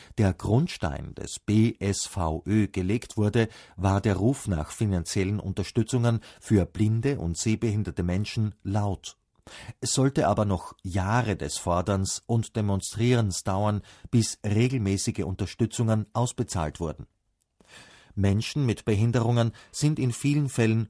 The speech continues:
Mehrfachbelastungen ausgesetzt, die finanzielle Unterstützungen notwendig machen, um ein selbstbestimmtes Leben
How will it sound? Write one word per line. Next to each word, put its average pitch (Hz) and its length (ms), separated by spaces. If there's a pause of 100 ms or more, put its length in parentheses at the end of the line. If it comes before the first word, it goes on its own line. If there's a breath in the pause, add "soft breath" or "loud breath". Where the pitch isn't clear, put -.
(140)
Mehrfachbelastungen 104 1200
ausgesetzt, - 800 (440 loud breath)
die 107 140
finanzielle 98 640
Unterstützungen 117 880
notwendig 117 600
machen, 69 340 (320)
um 131 220
ein 87 260
selbstbestimmtes 101 960
Leben 98 380